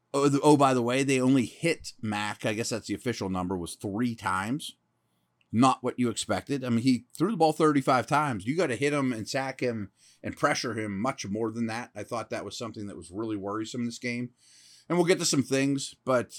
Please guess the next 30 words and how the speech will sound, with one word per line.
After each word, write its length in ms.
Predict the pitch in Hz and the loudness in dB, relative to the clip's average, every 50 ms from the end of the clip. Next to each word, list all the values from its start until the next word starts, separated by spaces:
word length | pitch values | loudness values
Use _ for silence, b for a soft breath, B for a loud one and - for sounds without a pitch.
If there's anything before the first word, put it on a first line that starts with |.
| - - | -4 -2
I 120 | 127 127 | -2 -2
do 180 | 120 127 135 127 | 2 4 4 4
think 220 | 127 127 123 104 | 4 2 -2 0
the 60 | 110 113 | -2 -6
Steelers 420 | - 127 127 123 120 117 113 - | -4 -2 -2 -2 -2 -4 -4 -4
were 80 | 123 110 | -2 -2
more 200 | 113 113 110 - | -2 -2 -2 -2
concerned 400 | 120 101 - - 117 113 110 107 | -4 -6 -2 -2 -2 -2 -2 -4
with 120 | 104 - | -6 -6
the 80 | 113 101 | -6 -4
run 260 | 101 107 104 107 110 | -2 -2 -2 -2 -2
than 120 | 107 101 | -2 -4
the 80 | 95 85 | -4 -4
pass 300 | 104 104 101 110 - - | -4 -4 -4 -4 -4 -4
rush. 280 | 135 127 131 - - - | -4 -4 -4 -8 -12 -10
Not 260 | - 107 110 104 - - | -8 -6 -4 -4 -4 -4
to 60 | 120 | -8
excuse 600 | 104 - - - - 117 120 120 117 110 98 - - 95 | -8 -6 -10 -8 -2 0 2 2 2 0 -4 -8 -10 -10
zero 380 | 92 92 104 113 110 107 101 95 | -10 -6 -4 -2 -2 -2 -2 -4
sacks 440 | - - 107 107 110 113 - - | -4 -6 -6 -6 -6 -8 -10 -12
and 140 | 85 92 87 | -12 -12 -12
three 200 | - 101 101 92 | -10 -10 -10 -6
hits. 380 | 87 104 151 170 - - - _ _ b b b b b b b b b b b b | -4 -6 -6 -6 -8 -16 -20 _ _ b b b b b b b b b b b b
Yards 300 | - 156 180 185 180 170 | 6 8 8 8 8 6
per 100 | - 165 | 2 -4
play, 460 | 143 - 165 165 170 170 175 170 165 135 | -4 0 2 4 6 8 8 6 6 4
as 160 | 151 143 135 | 4 2 4
you'll 140 | 156 147 139 | 4 2 4
find 320 | - 151 143 139 131 131 | 4 2 4 4 4 4
out, 300 | 127 127 131 127 - | 4 4 2 2 0